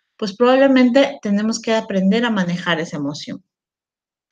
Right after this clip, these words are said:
"Me sirven para mo-, mejorar y corregir mi estilo de vida", por supuesto. Y aquí, mm,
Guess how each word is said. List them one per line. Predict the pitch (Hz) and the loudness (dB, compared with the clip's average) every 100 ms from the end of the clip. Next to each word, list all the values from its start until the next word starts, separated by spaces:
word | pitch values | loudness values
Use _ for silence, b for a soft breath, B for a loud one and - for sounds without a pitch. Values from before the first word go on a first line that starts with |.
| _ _ _ _ _ _ _ _ _ _ _ _ _ | _ _ _ _ _ _ _ _ _ _ _ _ _
"Me | 196 208 | -6 -2
sirven | 262 262 285 | 2 4 6
para | 277 214 | 6 4
mo-, | 202 190 - | 2 0 -2
mejorar | 190 190 190 208 220 277 | 0 0 0 -2 0 -2
y | |
corregir | 277 220 190 190 214 208 | -2 -2 -2 -2 -4 -6
mi | 208 | -8
estilo | 190 - 190 185 | -8 -4 -2 0
de | 190 | 2
vida", | 196 269 269 | 2 2 2
por | - 214 | 0 -4
supuesto. | 226 226 254 269 - | -4 2 2 2 0
Y | 240 | 0
aquí, | 240 240 285 302 - _ | 0 0 -2 -2 -6 _
mm, | 202 | -10